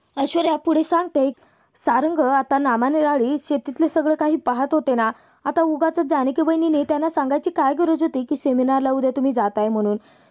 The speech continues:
ऋषिकेश दादा निघाले होते ना, आणि दरवर्षी अय्या हो ऋषिकेश दादा सेमिनारला जातात ना, मग हे अचानक जानकी वहिनीच्या मनात काय आलं आहे सारंगाला पाठवायचं मला कळतच नाही आहे. आणि अय्या हो आता या घरात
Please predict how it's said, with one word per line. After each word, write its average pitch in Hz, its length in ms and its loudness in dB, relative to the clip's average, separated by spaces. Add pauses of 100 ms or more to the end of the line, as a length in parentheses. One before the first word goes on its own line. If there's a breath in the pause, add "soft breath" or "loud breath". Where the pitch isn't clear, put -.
(120)
ऋषिकेश 320 420 0
दादा 349 240 2
निघाले 285 340 2
होते 254 260 0
ना, 208 140 0 (220 soft breath)
आणि 294 200 0
दरवर्षी 269 720 0
अय्या 269 220 0
हो 294 140 2 (260 soft breath)
ऋषिकेश 339 420 0
दादा 339 240 2
सेमिनारला 262 560 0
जातात 214 400 -2
ना, 208 120 0 (280 soft breath)
मग 311 120 0
हे 359 80 4
अचानक 330 500 0
जानकी 262 320 0
वहिनीच्या 330 400 0
मनात 302 280 0 (420 soft breath)
काय 330 200 2
आलं 349 200 0
आहे 254 260 -2
सारंगाला 247 500 0
पाठवायचं 240 480 -2
मला 359 140 2 (100)
कळतच 277 440 0
नाही 214 180 0
आहे. 190 80 -2 (280 soft breath)
आणि 247 240 -2
अय्या 285 280 0
हो 262 200 0 (300 soft breath)
आता 254 160 0
या 254 200 2
घरात 262 320 0